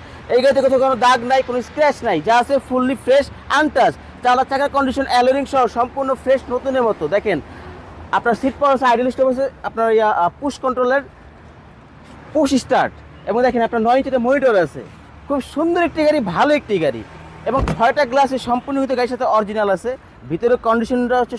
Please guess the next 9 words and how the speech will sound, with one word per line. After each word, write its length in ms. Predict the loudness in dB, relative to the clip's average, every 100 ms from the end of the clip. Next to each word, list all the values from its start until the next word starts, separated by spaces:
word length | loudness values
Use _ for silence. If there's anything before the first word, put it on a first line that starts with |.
| -4
সম্পূর্ণ 340 | -6 -2 -2 -2
প্রিমিয়াম 320 | 0 0 2 0
কোয়ালিটির, 400 | 2 2 2 -4 -8 -18 -18 -4
যারা 160 | 2 4
দেখবেন 180 | 4 2 2
তাদেরই 240 | 2 2 0
পছন্দ 240 | -4 -2 0
হবে। 120 | -2 0
ব্যাকলাইটগুলো 460 | 0 2 -2 0